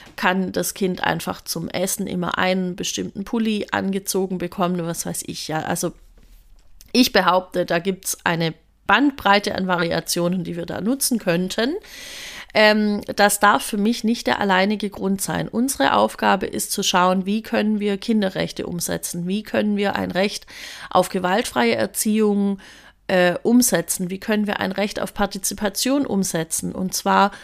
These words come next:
in allen Belangen, die das Kind umfassen, äh, die das Kind betreffen, umfassen. Meine Güte. Also wie können wir das gewährleisten, dass das geht?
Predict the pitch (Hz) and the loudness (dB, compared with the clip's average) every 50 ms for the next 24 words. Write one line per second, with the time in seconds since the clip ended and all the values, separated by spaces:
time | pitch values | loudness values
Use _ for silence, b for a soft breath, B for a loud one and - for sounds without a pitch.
0 | B B B B - - 208 202 - - 247 247 262 269 277 269 247 247 226 220 | B B B B -6 -4 -4 -2 2 4 4 4 6 6 4 4 4 2 2 2
1 | 226 214 214 220 220 214 208 190 185 185 - - - 214 208 208 - - - - | 2 2 2 2 0 0 0 -2 -4 -4 -6 -4 -2 -2 0 -2 -4 -8 -14 -20
2 | - _ _ - _ _ - - 196 190 - - 185 175 - - - 160 170 160 | -20 _ _ -20 _ _ -6 -6 -6 -4 -2 -2 -2 0 0 -2 -4 -6 -6 -8
3 | 185 - - - 180 170 165 165 - 185 175 185 180 - - - 185 180 - 180 | -10 -12 -6 -2 0 0 0 -2 -4 -4 -4 -4 -4 -4 -4 -4 -4 -4 -4 -6
4 | - - - 175 165 - - - 156 - - - - - - - - - - - | -6 0 0 0 0 0 -6 -12 -14 -16 -18 -18 -18 -18 -16 -12 -14 -14 -14 -14
5 | - - - - - - - - - - - - - B B B B B B B | -20 -20 -20 -18 -16 -16 -16 -16 -14 -14 -16 -16 -16 B B B B B B B
6 | B B B B B B - 185 - - 202 240 233 - 254 247 240 226 226 202 | B B B B B B -2 -2 -2 -2 -4 -6 -2 0 0 2 2 0 0 0
7 | 208 208 - - 208 180 185 180 196 196 190 185 185 180 - - 185 180 175 - | 0 -2 0 -2 0 2 2 4 4 4 2 2 0 -2 -4 -4 -4 -4 -4 -4
8 | - 185 - - - 160 - - - | -4 -6 -8 -6 -4 -4 -4 -4 -6